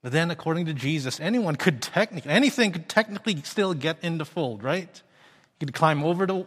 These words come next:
the, the walls, the fence. You could dig underneath to get in there. You could parachute from the sky to get in there. But if you went, never went through the door where the shepherd is, you're not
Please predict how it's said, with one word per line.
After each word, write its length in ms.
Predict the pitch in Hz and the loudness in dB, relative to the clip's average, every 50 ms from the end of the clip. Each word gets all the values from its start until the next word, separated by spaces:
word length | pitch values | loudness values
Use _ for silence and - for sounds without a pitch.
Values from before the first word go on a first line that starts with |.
| - | -8
the, 280 | 165 156 156 175 170 160 | -8 -6 -4 -4 -4 -2
the 100 | 160 170 | -2 -2
walls, 340 | 160 147 143 165 190 175 165 | 0 2 2 2 0 0 -4
the 60 | 175 | -6
fence. 580 | - - 170 160 180 185 - - - - - - _ _ _ _ _ _ _ | -4 -2 -2 -2 -2 -4 -10 -14 -18 -20 -20 -20 _ _ _ _ _ _ _
You 60 | - | -4
could 140 | 160 131 110 | -4 -2 2
dig 220 | 151 160 185 175 | 2 2 4 4
underneath 460 | 202 196 196 208 190 180 185 190 - | 2 2 2 2 2 0 0 -2 -4
to 80 | - 185 | -4 -2
get 220 | 156 180 180 180 | 0 0 0 0
in 120 | 185 190 185 | -2 -4 -4
there. 220 | 180 180 185 190 | -4 -4 -4 -4
You 80 | 185 170 | -4 -4
could 160 | 160 131 - | -4 -6 0
parachute 500 | - 165 165 185 185 - - 208 185 - | 2 2 4 4 2 -2 -4 -6 -4 -4
from 160 | - 196 190 | -4 -2 -2
the 80 | 185 202 | -2 -4
sky 340 | - - - 160 165 180 | -4 -4 -2 -2 0 0
to 80 | 180 185 | 0 -2
get 200 | 165 175 175 175 | 0 -2 -2 -2
in 160 | 180 185 185 | -2 -2 -2
there. 280 | 180 175 180 196 190 185 - _ _ _ _ _ _ _ _ _ _ _ _ _ _ _ _ _ _ _ _ _ _ _ _ _ | -2 -2 -2 -2 -4 -6 -10 _ _ _ _ _ _ _ _ _ _ _ _ _ _ _ _ _ _ _ _ _ _ _ _ _
But 80 | - 185 | -2 0
if 100 | 220 220 | 4 4
you 140 | 254 262 240 | 6 6 6
went, 240 | 220 214 226 220 | 6 4 4 4
never 340 | 202 190 214 233 208 233 220 | 4 4 4 4 4 2 2
went 260 | 202 190 202 214 180 | 2 2 0 -2 -4
through 460 | - - - 180 180 196 185 190 185 175 | -8 -10 -4 -2 0 2 2 4 2 2
the 160 | 147 156 160 | 2 0 -2
door 680 | 143 131 160 156 139 131 120 123 131 147 165 160 143 123 | 0 -2 -2 0 0 0 -2 -2 -2 -2 -4 -6 -8 -10
where 140 | 127 147 143 | -10 -8 -6
the 80 | 143 139 | -6 -6
shepherd 480 | - - - 165 175 - 151 135 127 | -4 0 0 0 0 0 -2 -4 -4
is, 560 | 131 131 107 120 147 175 185 180 - - - - _ _ _ _ _ _ _ _ _ _ _ _ _ _ _ _ _ _ _ | -4 -6 -4 -4 -4 -4 -4 -6 -8 -10 -12 -20 _ _ _ _ _ _ _ _ _ _ _ _ _ _ _ _ _ _ _
you're 140 | - 170 185 | 2 4 6
not 260 | 196 208 220 226 - | 6 6 6 4 2